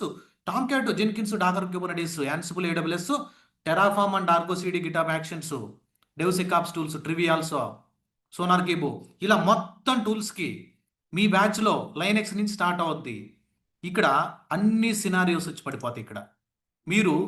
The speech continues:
ప్రాక్టీస్ చేయడమే మీ బాధ్యత, రిమైనింగ్ థింగ్స్ అన్నీ నేను చూసుకుంటాను. ఎవ్వరు కూడా బ్యాక్ డోర్స్,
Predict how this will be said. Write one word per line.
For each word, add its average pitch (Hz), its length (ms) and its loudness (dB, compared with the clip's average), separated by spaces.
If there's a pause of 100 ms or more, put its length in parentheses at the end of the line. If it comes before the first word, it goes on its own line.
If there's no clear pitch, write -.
(320)
ప్రాక్టీస్ 226 580 2
చేయడమే 214 420 6
మీ 175 140 0
బాధ్యత, 156 280 0 (460)
రిమైనింగ్ 208 420 6
థింగ్స్ 190 260 -4
అన్నీ 185 180 -2
నేను 147 160 -4
చూసుకుంటాను. 120 480 -12 (1080)
ఎవ్వరు 208 540 2 (120)
కూడా 196 180 6 (180)
బ్యాక్ 185 260 0
డోర్స్, 180 300 -2